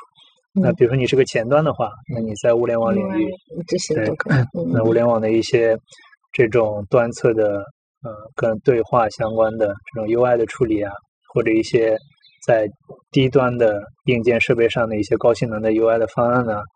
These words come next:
Speaker 1: 嗯。
Speaker 2: 包括在手机上怎么去做物联网相关的这些数据可视化、控制相关的东西。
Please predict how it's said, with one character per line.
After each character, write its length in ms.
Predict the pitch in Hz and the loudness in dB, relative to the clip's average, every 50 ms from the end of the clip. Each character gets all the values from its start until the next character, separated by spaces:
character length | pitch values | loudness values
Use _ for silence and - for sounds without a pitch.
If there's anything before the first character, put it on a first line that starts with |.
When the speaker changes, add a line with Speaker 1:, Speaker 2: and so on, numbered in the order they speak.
| _ - | _ -6
Speaker 1:
嗯。 240 | 196 185 180 175 175 170 - _ - 117 | -4 -4 -4 -6 -8 -10 -12 _ -4 0
Speaker 2:
包 140 | 123 120 | 2 2
括 240 | 117 - - 127 113 | 2 4 2 0 0
在 260 | 104 - 127 117 113 110 | 0 0 0 0 2 0
手 200 | - - 117 107 | 0 -2 -4 -4
机 200 | 101 107 117 117 | -4 -2 -2 -2
上 180 | - 131 120 113 107 107 - | 0 0 -2 -2 -2 -4 -8
怎 80 | - 104 | -8 -8
么 100 | 104 101 | -8 -8
去 280 | - - - 117 110 101 - | -6 -2 -2 0 0 -2 -2
做 160 | - 123 110 | 0 0 2
物 140 | 110 110 113 | 2 2 0
联 120 | 113 110 110 | 0 0 0
网 120 | 107 107 | -2 -2
相 200 | - - 113 110 | -2 -4 -2 0
关 140 | 113 110 110 | 0 0 0
的 80 | 110 | 0
这 160 | 104 110 110 104 | 0 0 0 0
些 300 | - - 113 107 107 104 | 0 0 2 2 2 2
数 120 | - - | 0 0
据 100 | 117 113 | 0 0
可 120 | 110 - 110 98 | 2 2 0 0
视 100 | - 110 | -2 -2
化、 280 | - - 117 110 107 104 - | 0 0 2 2 0 0 -2
控 260 | - - 120 117 110 | -2 0 0 0 -2
制 160 | 101 107 104 101 | -2 -2 -4 -4
相 180 | - - 107 | -4 -4 -4
关 160 | 104 104 104 | -2 -2 -2
的 80 | 104 104 | -2 -2
东 220 | 101 107 104 104 | -2 -2 -4 -4
西。 220 | 104 - - - | -6 -10 -10 -12